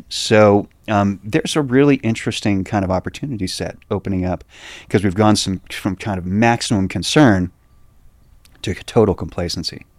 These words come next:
again. Uh, and that's reflected in the equity markets for some of the European, um, kind of natural gas producers. Uh, and so I think there's, there's kind of an interesting, uh, I think very asymmetric bet that can be put on there that I think is kinda interesting.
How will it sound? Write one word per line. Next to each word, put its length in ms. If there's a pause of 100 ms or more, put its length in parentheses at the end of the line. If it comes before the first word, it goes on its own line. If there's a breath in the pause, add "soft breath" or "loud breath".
(120)
again. 320 (600 loud breath)
Uh, 240
and 140
that's 160
reflected 560
in 460
the 360
equity 260
markets 440
for 420
some 220
of 80
the 200
European, 840
um, 560 (160)
kind 120
of 60
natural 320
gas 220
producers. 560 (520 loud breath)
Uh, 280 (100)
and 80
so 100
I 60
think 160
there's, 200
there's 180
kind 140
of 40
an 140
interesting, 760
uh, 240
I 100
think 260
very 420
asymmetric 640
bet 180
that 120
can 120
be 80
put 220
on 360
there 320 (220)
that 140 (100)
I 80
think 160
is 80
kinda 180
interesting. 380